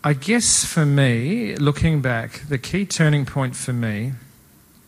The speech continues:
would have been, um, my best friend. Uh, he passed away and went through a, a painful journey of, of two years. He had a brain tumour, and he was my cousin. And, uh, he was essentially closer to me than my brother. We were eleven,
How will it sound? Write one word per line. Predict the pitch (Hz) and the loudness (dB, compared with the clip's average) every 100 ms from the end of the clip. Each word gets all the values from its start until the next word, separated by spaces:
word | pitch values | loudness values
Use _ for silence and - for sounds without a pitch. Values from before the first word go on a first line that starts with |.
| _ - - - | _ -20 -20 -2
would | 139 | 2
have | 139 120 - | 4 2 0
been, | 131 127 123 120 | 0 2 2 -2
um, | 131 120 113 113 107 | -2 -2 -2 -2 -2
my | 123 | 0
best | 117 123 - | 0 -2 -2
friend. | - 117 101 98 - - - - - - _ - | -2 -2 -2 -6 -12 -20 -20 -20 -20 -20 _ -8
Uh, | 120 104 | -6 -4
he | - 143 | -2 -2
passed | 131 135 127 - - | 0 -2 0 -2 -4
away | 110 101 101 170 160 - - | -4 -4 -4 -4 -6 -10 -4
and | 139 135 | 0 2
went | 131 123 | 0 -2
through | - 131 117 | -2 -2 -2
a, | 113 - | -4 -6
a | 127 | -8
painful | - - 151 160 - 135 | -8 0 2 2 0 -4
journey | 113 117 117 120 | -2 -2 -2 -2
of, | 113 120 | -4 -6
of | 113 | -8
two | - 135 | -6 -2
years. | 117 120 113 101 101 | -2 -2 -4 -6 -6
He | 123 | -6
had | 113 | -6
a | |
brain | 101 117 131 | -4 -2 0
tumour, | 143 160 170 208 151 | 0 0 0 0 -2
and | 117 | -2
he | 127 | -2
was | 113 | -2
my | 113 | -4
cousin. | - 139 113 107 101 - - - - - - - | -2 -4 -4 -8 -12 -16 -20 -20 -20 -20 -14 2
And, | 143 139 139 120 | 4 4 4 2
uh, | 127 120 - | 2 2 0
he | 139 196 | 2 2
was | 220 | 4
essentially | 175 147 143 - 135 123 | 2 4 2 2 0 0
closer | - - 131 151 - | -2 0 0 0 -2
to | 143 127 | -4 -2
me | 120 113 | -2 -2
than | 117 | -2
my | 113 | -2
brother. | 110 123 117 101 | -2 -2 0 -2
We | 120 | -2
were | 127 | 0
eleven, | 120 131 135 127 117 | 2 0 0 -2 -4